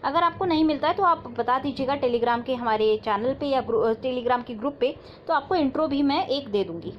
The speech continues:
ठीक है, अब हम देखते हैं body में हमें क्या लिखना है। तो body में हमें लिखना है जी सेवन के, जी इलेवन क्या है उसके बारे में। जी इलेवन क्या है?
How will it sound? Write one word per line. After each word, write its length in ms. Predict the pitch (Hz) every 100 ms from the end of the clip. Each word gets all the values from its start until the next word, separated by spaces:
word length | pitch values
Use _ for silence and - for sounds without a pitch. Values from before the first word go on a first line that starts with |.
| - - - -
ठीक 140 | 330 370
है, 120 | - 262
अब 140 | 311
हम 200 | 311 302
देखते 220 | 247 320
हैं 100 | 311
body 240 | 208 208 254
में 120 | 269
हमें 120 | 269
क्या 160 | 220 180
लिखना 220 | - 175
है। 80 | - -
तो 80 | 262
body 300 | 247 285 339
में 100 | 381
हमें 200 | 349 330
लिखना 220 | 294 285
है 100 | 330
जी 160 | 254 277
सेवन 280 | 269 208 196
के, 380 | 190 180 180 226
जी 200 | 294 302
इलेवन 320 | 214 226 285
क्या 160 | 202
है 120 | 185 190
उसके 240 | 180 190
बारे 220 | 165 165
में। 120 | 165 - - - - -
जी 200 | 240 330
इलेवन 320 | 359 277 285 285
क्या 120 | 254
है? 160 | 294